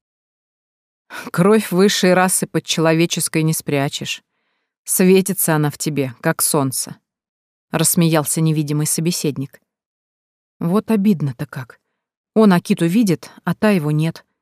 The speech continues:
«А кто я, тебе знать не надо. Лучше скажи, как к тебе переговорный камень попал. И где Кариташа?» «Не знаю я никакой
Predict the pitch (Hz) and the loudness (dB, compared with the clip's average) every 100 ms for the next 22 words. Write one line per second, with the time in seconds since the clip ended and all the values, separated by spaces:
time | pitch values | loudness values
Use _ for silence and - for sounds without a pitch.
0 | _ _ _ _ _ _ _ _ _ 175 | _ _ _ _ _ _ _ _ _ -4
1 | 190 - 208 208 247 220 175 175 180 202 | -2 2 2 4 2 0 0 2 4 4
2 | 196 185 175 139 120 - - _ _ _ | 4 2 2 2 -2 -10 -20 _ _ _
3 | _ _ _ _ _ 196 226 - 208 - | _ _ _ _ _ 4 4 4 -2 0
4 | 196 180 208 185 - - 190 175 - 175 | 0 2 2 0 -4 -2 0 0 2 0
5 | 170 170 175 170 175 190 143 131 143 - | 2 2 2 0 0 0 0 -2 -6 -6
6 | 131 123 _ _ _ _ _ 185 175 180 | -8 -8 _ _ _ _ _ 0 4 4
7 | 202 196 190 - 135 - - 131 _ _ | 4 4 2 0 -4 -4 -8 -12 _ _
8 | _ _ _ _ _ _ _ _ 165 170 | _ _ _ _ _ _ _ _ 0 0
9 | 156 175 190 196 185 180 180 160 180 165 | 2 2 4 4 6 4 2 -2 0 0